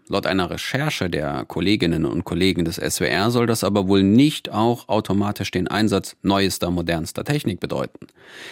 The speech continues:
In internen Papieren, die der S W R ausgewertet hat, ist von Technik die Rede, die in den neunzigern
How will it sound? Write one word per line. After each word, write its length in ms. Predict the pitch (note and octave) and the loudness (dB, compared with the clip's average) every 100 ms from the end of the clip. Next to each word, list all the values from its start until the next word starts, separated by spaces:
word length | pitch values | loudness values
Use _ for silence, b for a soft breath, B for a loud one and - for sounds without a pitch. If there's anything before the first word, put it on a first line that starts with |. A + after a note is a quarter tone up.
| B | B
In 240 | - F#2+ F2+ | 0 0 0
internen 800 | F#2 F2 F2+ - A#2 E3 E3 | 0 -2 -2 -2 0 2 0
Papieren, 640 | - - - D3+ A#2+ D#2+ - - | -2 -6 2 2 4 0 -6 -10
die 80 | |
der 260 | - - - | -10 -10 -10
S 220 | - - | -8 -8
W 80 | - | -10
R 260 | - - - | -8 -8 -4
ausgewertet 600 | B2 - F2+ F#2 G2+ A2+ | -4 -2 0 0 -2 -2
hat, 180 | A#2 - | -4 -2
ist 280 | G#2 - | -6 -6
von 360 | - F#2 D#2+ - | -4 -2 -2 -2
Technik 460 | - C3 - B2+ - | -2 0 0 -2 0
die 100 | G#2 | 2
Rede, 300 | G#2 F#2+ F2+ | 4 2 2
die 200 | F#2 - | 0 -2
in 220 | F2+ E2+ | -2 -2
den 220 | F2 E2 | 0 2
neunzigern 640 | A#2 C#3+ - F2+ - - | 2 2 0 -4 -4 -8